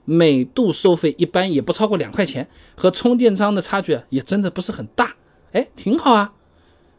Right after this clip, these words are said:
哎，成本哎，你换电站的成本是一个小型充电站的五到十倍，然后你收的钱和人家是差不多的，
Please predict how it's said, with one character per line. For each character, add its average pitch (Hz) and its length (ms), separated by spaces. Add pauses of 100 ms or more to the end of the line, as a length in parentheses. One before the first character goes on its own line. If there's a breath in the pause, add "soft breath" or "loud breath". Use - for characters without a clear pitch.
(120)
哎， 247 180 (140)
成 254 440
本 214 220
哎， 127 200 (580 soft breath)
你 208 120
换 320 240
电 302 140
站 302 120
的 294 80
成 294 400
本 233 320 (200 soft breath)
是 269 180
一 247 40
个 254 80
小 214 240
型 202 160
充 240 180
电 226 180
站 202 180
的 165 100
五 131 140
到 165 120
十 143 160
倍， 143 220 (140 loud breath)
然 196 120
后 277 80
你 233 80
收 302 220
的 311 80
钱 247 240
和 247 100
人 226 120
家 233 120
是 226 60
差 226 220
不 190 100
多 196 160
的， 190 100